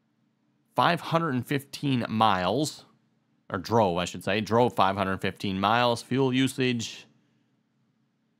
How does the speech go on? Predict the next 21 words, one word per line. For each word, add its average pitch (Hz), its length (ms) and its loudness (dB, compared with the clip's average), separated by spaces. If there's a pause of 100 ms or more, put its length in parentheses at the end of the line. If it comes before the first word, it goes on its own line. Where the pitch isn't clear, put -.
(540)
Oh, 98 100 0
that's, 95 240 -2
okay, 87 240 -2
I 85 40 4
was 87 100 -4
gonna 87 80 -8
say, 95 140 -4
wait, 85 160 -6
half 135 220 2
a - 40 -12
gallon. 95 160 -2
No. 92 140 -2 (280)
One 196 220 4
thousand 160 420 4
four 190 280 2
hundred 156 280 6
fifty-eight 139 480 2
gallons. 180 800 4 (460)
Wow, 101 160 2
fertilizer 107 520 2
usage. 92 380 -8